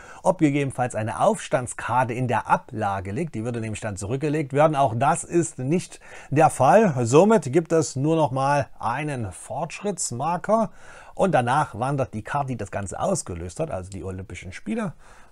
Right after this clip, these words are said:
in die Geschichte und ist erstmal nicht mehr gesehen. Und dies war die letzte Aktion der Griechen. Wir legen noch das Blättchen auf die passende Karte, schieben alles nach und dann füllen wir wieder auf. Ah, reicht es, reicht es? Ja, es reicht gerade so.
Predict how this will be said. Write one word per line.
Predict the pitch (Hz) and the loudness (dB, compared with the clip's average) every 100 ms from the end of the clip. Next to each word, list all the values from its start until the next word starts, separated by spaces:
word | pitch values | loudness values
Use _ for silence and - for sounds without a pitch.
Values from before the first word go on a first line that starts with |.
| - | -4
in | 214 196 143 | 0 0 0
die | 135 | 0
Geschichte | 107 - 135 - 131 117 - 107 | -2 -2 -2 0 0 0 -4 -10
und | 107 101 - | -8 -8 -10
ist | - - | -16 -14
erstmal | - - 62 69 - | -14 -14 -14 -16 -12
nicht | 98 139 120 - - | 0 2 2 -2 -12
mehr | 101 98 | -6 -2
gesehen. | 151 151 90 - - - - | 0 0 -4 -8 -20 -20 -4
Und | 135 | 2
dies | 220 208 | 4 6
war | 220 | 8
die | 165 | 6
letzte | 147 185 - 165 | 4 0 2 2
Aktion | 151 185 240 | 2 2 4
der | 240 202 | 2 2
Griechen. | 208 208 196 208 - | 0 2 2 0 -2
Wir | - 110 | -6 -10
legen | 110 101 | -10 -8
noch | 98 - | -10 -12
das | - - - - | -16 -16 -14 -10
Blättchen | 127 165 - 165 147 | -10 -8 -6 -6 -4
auf | 113 110 | -6 -10
die | 92 92 - - - _ - - - - | -10 -14 -14 -20 -20 _ -20 -20 -20 -10
passende | - - 95 - | -8 -6 -8 -4
Karte, | 160 160 160 151 | 2 2 2 -2
schieben | - 113 98 - | -4 -8 -8 -10
alles | 73 - | -10 -10
nach | 107 110 120 117 - | -6 -4 -4 -6 -10
und | - 95 | -12 -10
dann | 87 82 87 - - | -10 -10 -12 -14 -16
füllen | - - 110 104 95 | -16 -8 -6 -6 -6
wir | 90 92 85 | -8 -8 -8
wieder | 87 - - | -10 -10 -10
auf. | - - 135 | -10 -12 -10
Ah, | 190 185 | -6 -6
reicht | - 151 - | -6 -10 -8
es, | 175 160 95 | -8 -6 -6
reicht | 135 - | -6 -6
es? | 151 143 - | -4 -2 0
Ja, | 117 - | -2 -2
es | - - | -8 -8
reicht | 87 90 - | -8 -10 -6
gerade | 113 160 175 | 0 2 2
so. | 135 151 156 | 4 4 4